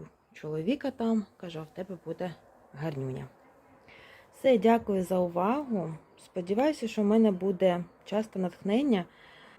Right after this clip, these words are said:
Ну, не то, що вишивати, а знімати відео, бо, мені здається, в мене то стабільно раз в місяць виходить моє відео, і все, найбільше в мене немає ні часу, ні сісти за комп'ютер, ще з цими відключеннями світла, тут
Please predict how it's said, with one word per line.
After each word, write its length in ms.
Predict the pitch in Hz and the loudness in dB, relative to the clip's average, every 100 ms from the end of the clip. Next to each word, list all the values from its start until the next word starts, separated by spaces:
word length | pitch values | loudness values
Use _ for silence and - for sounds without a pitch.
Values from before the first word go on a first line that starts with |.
| - | 0
Ну, 140 | 220 | 6
не 100 | 208 | 6
то, 140 | 190 226 | 6 2
що 120 | 208 | 0
вишивати, 440 | 190 202 226 254 | -2 0 0 4
а 80 | 202 | 4
знімати 480 | 185 214 196 180 180 | 6 6 6 2 0
відео, 400 | 185 - 220 185 | 0 2 4 2
бо, 460 | 165 175 175 170 - - - | 4 4 6 4 0 -6 -2
мені 180 | 180 | 0
здається, 360 | 170 175 170 170 | 2 2 2 0
в 20 | |
мене 220 | 165 165 | -4 -4
то 120 | 160 165 | -6 -6
стабільно 460 | - 180 180 175 | 0 4 4 4
раз 180 | 180 180 | 4 2
в 40 | |
місяць 280 | 196 185 185 | 0 -2 -6
виходить 400 | 226 - 415 381 - _ _ _ _ _ _ _ _ _ _ _ _ _ - | -4 -2 0 0 -2 _ _ _ _ _ _ _ _ _ _ _ _ _ -4
моє 340 | 262 262 262 | 4 6 6
відео, 340 | 247 254 226 233 | 6 4 8 8
і 200 | 220 233 | 6 -2
все, 200 | 220 202 | 2 2
найбільше 460 | 202 196 220 214 | 4 2 0 0
в 20 | |
мене 240 | 196 190 190 | 0 0 0
немає 380 | 190 190 175 180 | 0 0 0 0
ні 100 | 190 | -2
часу, 500 | 254 277 294 - 220 | -2 -2 -4 0 2
ні 720 | 202 190 185 180 185 - 185 | 4 4 2 0 -2 -4 -6
сісти 300 | - 208 196 | -8 -6 -4
за 120 | 180 | -4
комп'ютер, 460 | 185 196 190 262 202 | -2 -6 -6 -4 -4
ще 160 | - 190 | -4 -8
з 60 | |
цими 280 | - 190 185 | -4 -2 -2
відключеннями 600 | 175 196 190 190 180 185 | -4 -10 -6 -4 -2 -2
світла, 360 | 185 240 247 190 | -2 -6 -4 -4
тут 240 | 196 190 | -4 -10